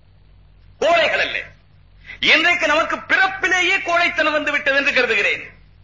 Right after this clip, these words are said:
நமக்கு பிறப்பிலேயே கோழைத்தனம் வந்து விட்டது. அவ-, அவர்களுக்கு பொதுவாக இன்று கூட அரபு நாடுகளிலே, பல நாடுகளிலே பார்க்கலாம், அவர்களுக்கு இயற்கையிலேயே வீரம் இருக்கிறது,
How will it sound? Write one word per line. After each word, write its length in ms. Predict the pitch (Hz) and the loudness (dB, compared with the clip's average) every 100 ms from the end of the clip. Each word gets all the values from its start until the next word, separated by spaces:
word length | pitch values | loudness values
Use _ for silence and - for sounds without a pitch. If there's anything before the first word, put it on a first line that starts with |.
| - _ - - - - - - | -20 _ -20 -20 -20 -20 -20 -4
நமக்கு 320 | 156 269 269 | 0 0 -2
பிறப்பிலேயே 680 | - 285 381 - 359 370 392 | -4 -2 -2 0 2 4 2
கோழைத்தனம் 520 | 392 349 320 302 269 | 2 2 2 0 -2
வந்து 160 | 240 208 | -2 -4
விட்டது. 260 | 180 117 - - _ - - - - - - _ - - - - - - _ _ - - - | -4 -8 -12 -20 _ -20 -20 -20 -20 -20 -20 _ -20 -20 -20 -20 -20 -20 _ _ -20 -10 -2
அவ-, 340 | 208 302 339 - | 2 2 0 0
அவர்களுக்கு 580 | 262 381 359 370 - 370 392 - | 2 4 4 2 0 0 -2 -4
பொதுவாக 440 | - 294 370 359 - 196 - - - - - - - - - | -4 -2 0 0 2 -2 -2 -10 -20 -20 -20 -20 -20 -20 -8
இன்று 280 | - 226 294 | -2 0 0
கூட 160 | 269 359 | 2 4
அரபு 220 | 320 302 | 4 4
நாடுகளிலே, 460 | 320 294 294 285 277 | 4 4 2 2 2
பல 140 | 269 262 | 2 2
நாடுகளிலே 480 | 262 285 233 262 | 2 2 2 2
பார்க்கலாம், 440 | 254 233 233 269 311 | 0 -2 0 0 2
அவர்களுக்கு 400 | 277 247 247 233 | 2 2 0 0
இயற்கையிலேயே 580 | 247 320 339 330 349 330 | -2 -2 0 2 4 2
வீரம் 260 | 247 226 170 | 2 0 -2
இருக்கிறது, 300 | 151 117 | -4 -8